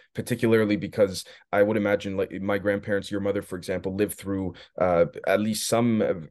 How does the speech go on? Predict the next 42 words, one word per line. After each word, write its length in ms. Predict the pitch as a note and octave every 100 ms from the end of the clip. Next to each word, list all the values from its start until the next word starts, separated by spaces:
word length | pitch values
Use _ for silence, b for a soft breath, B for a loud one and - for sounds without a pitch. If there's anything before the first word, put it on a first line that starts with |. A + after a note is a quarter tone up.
| _
element 440 | G2+ G#2 F#2+ F2
of, 200 | F2+ E2+ E2+
uh, 100 | F2+
not 220 | F#2 G#2+
just 180 | A2 G2+
the 60 | F2+
Cold 320 | - G#2+ A2
War, 180 | F#2+ F2+
but 160 | F2+
perhaps 380 | F#2+ F#2 G2+ -
even 200 | G#2 F#2+
World 180 | F2+ F#2+
War 180 | F2+ E2+
Two 260 | - G2+ F2+
as 120 | E2
well, 360 | G2 A2 C#2+ B B _
right? 280 | F#2+ G2 G2+
So 180 | A2+ G2
it 80 |
kinda 240 | - A#2 G#2
becomes 460 | G#2 - G#2+ G2+
like, 320 | G2+ F2+ - B B B B B
there's 300 | G2+ A#2 G#2
so 180 | - B2+
much 300 | A2+ A#2 -
of 140 | A2+ F2+
that, 260 | F2 D#2+ -
and 120 | G2
it's 140 | F#2
interesting 400 | A2+ A2 A2 A2+
to 80 | G#2
see 200 | G2+ A2+
their 120 | G#2
perspective 680 | G2 G2 - - G#2 - F#2
of 160 | F#2+ F2
even 420 | A2+ G2+ G2 F#2 -
today 340 | G#2 G2+ G#2+
in 80 | F#2+
modern 380 | F#2+ G2 F#2 F2
days, 400 | G2+ A2 F2 -
the, 260 | F#2 F2+
um, 300 | E2+ E2+ E2+